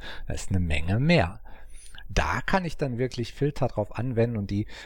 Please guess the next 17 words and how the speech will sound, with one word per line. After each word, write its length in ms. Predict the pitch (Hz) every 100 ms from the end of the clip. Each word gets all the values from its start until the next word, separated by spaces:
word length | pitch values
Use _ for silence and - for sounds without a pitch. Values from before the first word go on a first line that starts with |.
| -
können 220 | - 113
in 80 | 98
so 160 | 98 165
kleinen 380 | - 180 156
Nuancen 580 | 120 107 101 170 - -
arbeiten, 440 | 78 82 85 - 120
dass 180 | -
man 200 | 113 104
nirgendwo 420 | 104 113 120 113 113
Treppenbildungen 760 | - 107 - 107 104 110 113
sieht. 340 | - 131 - - - - - - - - - - -
Ja, 80 | 85
und 640 | 95 - 104 101 95 - - - - - -
das 240 | 98 -
Kuriose 720 | - 131 113 98 110 226 139 92
ist 300 | - - -
jetzt, 400 | 71 - -